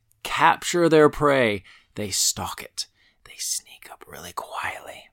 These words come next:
And then they pounce on it. And they use retractable claws and bite into the animal with their teeth. By retractable claws, we mean that they can retract. The claws can go back into their paws,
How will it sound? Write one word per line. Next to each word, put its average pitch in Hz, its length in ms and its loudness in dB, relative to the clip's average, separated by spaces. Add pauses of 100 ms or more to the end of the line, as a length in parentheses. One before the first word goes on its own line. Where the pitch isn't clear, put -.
(360)
And 180 180 0
then 220 80 0
they 214 140 4
pounce 214 400 4
on 185 180 6
it. 147 100 2 (540)
And 131 200 2
they 139 120 4
use 147 440 4
retractable 123 1000 0
claws 127 720 6 (280)
and 110 280 -6
bite 131 220 4
into 143 180 -2
the 139 140 2
animal 143 460 -2 (360)
with 113 280 -2
their 117 240 0
teeth. 95 500 -6 (920)
By 139 180 8
retractable 151 760 -2
claws, 110 440 2
we 120 140 -2
mean 120 440 -4
that 117 180 -4
they 127 160 2
can 110 200 -10
retract. - 760 -4
The 113 120 -12
claws 117 440 2
can - 160 -8
go 107 160 -4
back 98 380 -4
into 160 360 -2
their 151 140 4
paws, 151 640 4